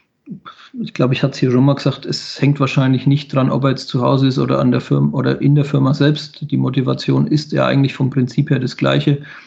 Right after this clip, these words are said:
wenn es einem gelingt, das Sozialgefüge bestehen zu lassen, indem er regelmäßig telefoniert oder entsprechende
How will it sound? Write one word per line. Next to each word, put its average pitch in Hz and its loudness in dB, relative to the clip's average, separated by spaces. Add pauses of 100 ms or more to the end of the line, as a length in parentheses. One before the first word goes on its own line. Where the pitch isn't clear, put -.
(280)
wenn 131 2
es 123 -2
einem 127 2
gelingt, 127 2 (500)
das 147 -4
Sozialgefüge 143 2
bestehen 139 -4
zu 139 -4
lassen, 131 -2
indem 127 -2
er 127 0
regelmäßig 127 0
telefoniert 131 0
oder 131 -2
entsprechende 127 0